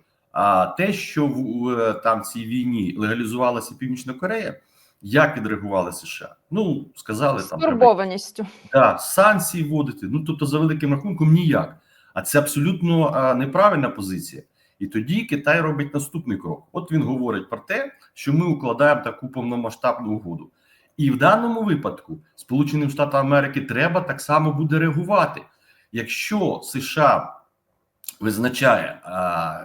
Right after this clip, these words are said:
Speaker 1: Китай як найбільшу загрозу, ну, по суті, ворогом, і зараз, е, легалізуються взаємостосунки між Росією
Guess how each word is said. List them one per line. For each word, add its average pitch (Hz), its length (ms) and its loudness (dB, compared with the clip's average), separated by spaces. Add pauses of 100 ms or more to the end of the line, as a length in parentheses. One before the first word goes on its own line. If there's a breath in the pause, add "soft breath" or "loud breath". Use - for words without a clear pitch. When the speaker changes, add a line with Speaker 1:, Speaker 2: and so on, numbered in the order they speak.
Speaker 1:
Китай 127 480 2
як 110 180 -4
найбільшу 110 400 -6
загрозу, 95 600 -6 (240)
ну, 107 80 -8
по 110 120 -12
суті, 139 300 -6
ворогом, 143 480 0 (500)
і 113 80 -6
зараз, 143 640 4
е, 110 40 -4
легалізуються 127 760 -2
взаємостосунки 113 720 -8
між 110 180 -6
Росією 98 640 -6